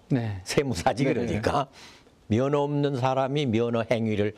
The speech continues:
Speaker 2: 한다든가 이건 불법이죠.
Speaker 1: 불법이죠.
Speaker 2: 그런데도 그걸 규제를 제대로 못했기 때문에
Speaker 1: 네.
Speaker 2: 오는 여러 가지 피해 상황을 이제 법적으로 아야, 에, 쐐기를 받겠다
Speaker 1: 네.
Speaker 2: 해서 진행을 하시는 거다.
Speaker 1: 네, 네.
Speaker 2: 이런 말씀이시죠?
Speaker 1: 예,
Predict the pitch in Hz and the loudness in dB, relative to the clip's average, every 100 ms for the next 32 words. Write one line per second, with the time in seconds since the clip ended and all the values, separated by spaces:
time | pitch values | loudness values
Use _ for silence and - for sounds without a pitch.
0 | - - - 120 95 87 85 143 175 - | -12 -20 -6 -2 0 0 0 0 0 0
1 | 143 151 165 85 76 71 73 165 175 175 | 0 2 -2 -4 -2 -2 0 0 0 0
2 | 180 147 151 170 170 175 160 185 170 170 | 0 2 0 0 0 0 0 -2 0 0
3 | 170 - - - - - 120 127 120 117 | -2 -8 -20 -20 -12 -4 0 2 0 -2
4 | 101 90 98 92 78 92 - 110 - - | 0 0 0 0 0 0 0 -2 -4 -2
5 | 95 85 87 90 95 139 185 - - - | 0 0 0 0 0 0 -2 -8 -18 -4
6 | 95 92 87 85 87 - 151 131 98 - | -2 0 0 -2 -2 -2 0 0 -2 -4
7 | 90 82 92 160 170 - - _ 82 80 | -2 -2 0 -2 -4 -14 -20 _ -6 -2
8 | 73 62 - - 110 - 107 80 82 95 | -2 -4 -10 -2 -2 0 -2 0 0 0
9 | 82 87 87 - - - - 76 71 67 | 0 0 -2 -8 -20 -20 -4 -2 -2 -2
10 | - 127 90 90 92 123 113 107 87 87 | -2 -2 -2 -2 -2 -2 -2 -2 -4 -4
11 | 98 107 110 135 - - - 123 98 95 | -2 -2 -2 -4 -10 -18 -4 -2 0 0
12 | 90 90 - 98 85 80 95 135 131 113 | -2 -2 -2 -2 -2 -2 0 0 -2 -2
13 | 104 107 107 117 - 101 92 - 101 92 | 0 0 0 -4 -2 -2 -2 -2 -2 -2
14 | - 156 151 135 120 | -2 0 0 0 -2